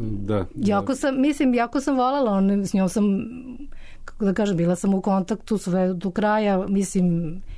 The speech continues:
Speaker 2: išla sam i kod, kod nje i tako, mislim,
Speaker 1: Da.
Speaker 2: on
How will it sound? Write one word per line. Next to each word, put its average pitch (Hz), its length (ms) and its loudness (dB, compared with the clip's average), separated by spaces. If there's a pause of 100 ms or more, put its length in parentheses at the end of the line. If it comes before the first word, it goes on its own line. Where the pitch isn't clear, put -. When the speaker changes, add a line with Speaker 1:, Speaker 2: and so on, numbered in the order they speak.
(100)
Speaker 2:
išla 165 280 2
sam 180 200 2
i 170 60 0
kod, 170 200 0 (200)
kod 180 180 0
nje 170 300 2
i 156 60 -2
tako, 147 420 -4 (160)
mislim, 160 460 -4 (220)
Speaker 1:
Da. 95 160 -4
Speaker 2:
on 92 60 -4